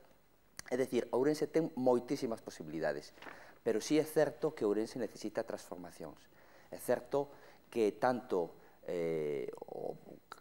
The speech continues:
cando goberna o Partido Popular como cando estiveron gobernando o Bloque e o pesoe, eh, non se conseguiu solucionar o problema de Ourense. A verdade é que a pirámide demográfica sigue caíndo, eso quere decir que non é atractivo.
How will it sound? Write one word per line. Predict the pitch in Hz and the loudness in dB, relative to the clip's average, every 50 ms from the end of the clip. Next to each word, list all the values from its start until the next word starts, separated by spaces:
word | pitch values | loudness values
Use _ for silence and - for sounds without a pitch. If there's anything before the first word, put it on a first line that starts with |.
| - _ | -10 _
cando | - 104 101 98 92 92 92 90 90 90 87 | -4 -2 -2 0 2 4 4 6 6 6 6
goberna | 82 95 101 113 123 123 120 113 | 6 6 6 6 4 4 4 2
o | 107 - | 2 2
Partido | 107 101 - 117 117 101 | 0 -4 -2 0 0 0
Popular | 107 92 - 104 107 107 110 - | 0 0 0 2 2 4 2 2
como | - 92 90 | -2 -6 -6
cando | 95 95 90 90 87 | -6 -6 -4 -4 -4
estiveron | - - - 92 92 107 107 107 110 107 107 | -6 -6 -4 0 4 4 4 6 4 2 2
gobernando | 98 110 107 107 110 113 117 117 113 110 104 104 98 | 4 4 4 4 4 2 2 0 2 2 4 4 4
o | 95 | 4
Bloque | 110 113 107 - - 110 104 101 101 101 | 4 4 4 4 2 2 2 4 4 4
e | |
o | 101 98 | 2 0
pesoe, | - - 101 - - 143 135 131 127 127 - - - - - - - | 0 -4 -6 -2 2 4 6 6 6 4 0 -6 -18 -20 -20 -16 -6
eh, | - - 101 95 95 92 92 85 80 80 80 87 87 85 85 87 90 95 101 110 120 | -2 0 2 2 2 2 2 0 -2 -6 -10 -12 -12 -12 -12 -10 -8 -6 -4 -2 0
non | 127 143 160 160 151 | 2 4 4 2 2
se | 143 - - 127 - | 0 -2 -2 -2 0
conseguiu | - 120 120 117 - - 123 110 123 135 131 120 113 | 2 2 2 2 0 -2 -4 0 2 2 2 2 2
solucionar | - - 107 95 98 - - 104 98 101 98 95 | 0 -2 -2 -2 -2 -2 -2 -2 0 2 2 2
o | 92 - | 2 0
problema | 92 98 98 98 95 92 | 0 -2 0 0 2 2
de | 95 92 | 2 2
Ourense. | 95 101 107 101 - - 90 82 80 80 | 2 2 0 -2 -4 -4 -4 -2 -2 -2
A | 80 | -2
verdade | - 90 - 95 98 95 - | -2 -2 -2 0 0 0 0
é | - | -2
que | 101 | -2
a | - | 2
pirámide | - 104 101 98 101 101 98 98 | 4 4 4 4 4 2 0 0
demográfica | 95 98 98 101 107 104 - - - 107 104 | 0 0 2 2 2 2 0 -2 -4 -4 -4
sigue | - - 98 95 98 87 | -4 -4 -4 -2 -4 -4
caíndo, | - - 101 98 107 123 127 123 117 120 120 117 | -2 0 2 4 4 4 2 2 2 4 4 2
eso | - - - | 2 -2 -4
quere | - 104 95 | 0 0 0
decir | 92 95 95 - 113 101 | 2 0 0 -2 -4 -2
que | - 107 101 107 | 0 0 2 4
non | 110 113 117 | 4 4 4
é | 117 120 113 - - | 4 4 2 0 -2
atractivo. | 107 107 - 101 98 - - - 127 117 101 98 92 | -6 -4 -2 -2 -4 -2 -2 0 0 2 2 0 -2